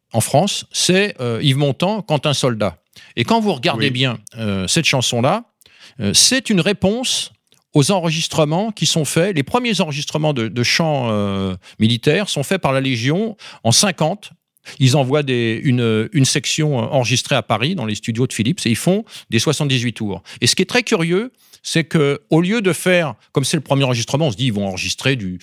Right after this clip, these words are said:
Speaker 1: les, les trucs classiques, le boudin, les, les, les morceaux que tout le monde connaît. Et, et c'est ce qui était prévu dans le programme initial. Ils changent de programme et ils mettent des chants nouveaux. Ils mettent des chants qui viennent d'être créés en Indochine, euh, à, à commencer
Speaker 2: Qui
Speaker 1: par
Speaker 2: sont
Speaker 1: la
Speaker 2: aussi,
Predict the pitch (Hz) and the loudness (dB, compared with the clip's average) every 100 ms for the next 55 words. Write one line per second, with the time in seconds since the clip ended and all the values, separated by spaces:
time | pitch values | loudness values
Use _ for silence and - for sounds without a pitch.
0 | - - 92 101 98 101 123 107 120 - | -16 -10 -4 -2 -2 -2 -4 -2 -2 -2
1 | 131 147 107 87 95 92 113 120 98 90 | -4 -4 -4 -6 -8 -6 -4 -2 -4 -6
2 | - - 98 113 - - 139 104 - 107 | -12 -6 -2 0 0 0 0 -2 -4 -4
3 | 92 117 147 208 - - - 135 135 - | -2 0 0 -2 -8 -18 -4 0 0 2
4 | 135 127 120 117 - - 180 180 - - | 2 2 0 -4 0 2 2 0 -4 -2
5 | 156 175 139 113 135 120 131 123 - 135 | -2 0 -2 -2 -2 0 0 -2 -6 0
6 | 120 113 - 196 254 - 147 - 262 254 | 0 0 0 0 -2 -2 0 2 2 2
7 | 185 180 165 135 143 196 240 - _ - | 0 -2 -2 0 0 0 -6 -16 _ -20
8 | - _ - 185 196 254 175 151 170 233 | -20 _ 0 2 2 0 0 0 2 2
9 | 220 208 175 147 - _ _ _ _ - | 2 2 2 -4 -6 _ _ _ _ 0
10 | 139 214 175 208 - 240 214 165 214 180 | 2 2 2 0 2 0 0 2 2 0
11 | 170 - 190 196 160 147 131 190 247 214 | -4 0 0 2 0 -2 -2 -4 -4 -8
12 | - - 139 147 160 143 151 160 185 170 | -18 -2 0 0 -2 -2 -2 0 0 0
13 | 247 139 143 151 233 | 2 2 2 2 0